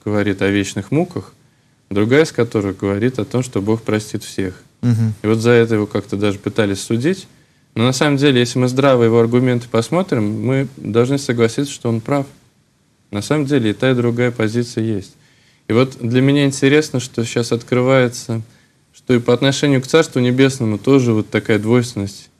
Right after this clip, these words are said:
Speaker 2: Мгм.
Speaker 1: Потому что ученики спрашивают, когда оно наступит? А Христос говорит, «Я не знаю». <laughs> И у любого человека, верующего, возникает такой когнитивный диссонанс.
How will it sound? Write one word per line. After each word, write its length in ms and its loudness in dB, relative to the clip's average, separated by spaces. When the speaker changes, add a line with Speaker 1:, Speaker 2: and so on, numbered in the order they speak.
Speaker 2:
Мгм. 320 4
Speaker 1:
Потому 280 0
что 540 2
ученики 480 -2
спрашивают, 520 0
когда 320 2
оно 120 2
наступит? 540 -2
А 80 -10
Христос 380 -2
говорит, 240 0
«Я 100 0
не 120 -2
знаю». 440 -4
<laughs> 180 -8
И 100 0
у 80 4
любого 340 4
человека, 400 0
верующего, 760 2
возникает 520 0
такой 260 -2
когнитивный 640 2
диссонанс. 760 -2